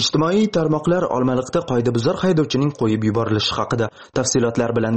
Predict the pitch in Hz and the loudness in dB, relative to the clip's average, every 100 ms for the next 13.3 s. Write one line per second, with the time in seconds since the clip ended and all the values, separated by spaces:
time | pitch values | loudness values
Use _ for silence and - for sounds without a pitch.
0 | 139 190 139 120 107 104 107 104 107 113 | 2 2 0 0 0 2 0 0 -2 -6
1 | _ _ _ - 143 143 220 196 160 170 | _ _ _ -2 -2 0 0 2 0 -2
2 | 143 - 135 139 135 127 - 117 - 120 | -2 -2 0 0 0 -2 0 -2 -2 -2
3 | 117 113 120 120 - 113 113 110 - 170 | 0 0 2 2 0 0 0 -2 -2 0
4 | 127 117 120 110 117 107 120 127 123 - | 0 0 -2 -2 -2 -2 -2 -2 -2 -4
5 | 107 110 110 110 107 107 107 110 - 110 | -2 0 0 -2 -2 -2 -2 -2 -2 -4
6 | 117 180 175 - - 123 127 147 160 196 | 0 -2 -2 -14 -4 -2 0 0 0 0
7 | 170 151 160 165 123 127 131 165 143 110 | 2 2 2 0 0 0 0 2 2 0
8 | 113 113 107 104 107 110 104 104 110 104 | -2 0 0 2 0 0 -2 -2 0 0
9 | 107 107 107 - 107 104 101 - 170 180 | 0 0 0 -2 -2 0 -2 -2 0 2
10 | 156 135 143 - 107 120 110 107 107 107 | 2 0 -2 -2 -2 0 0 0 -2 -2
11 | - - 110 107 113 110 107 104 120 160 | -2 -2 0 0 0 0 2 0 0 0
12 | 156 117 - 117 - 110 104 101 101 107 | 0 -2 -2 -6 -4 -4 0 0 -2 -2
13 | 104 107 107 | -2 -2 -2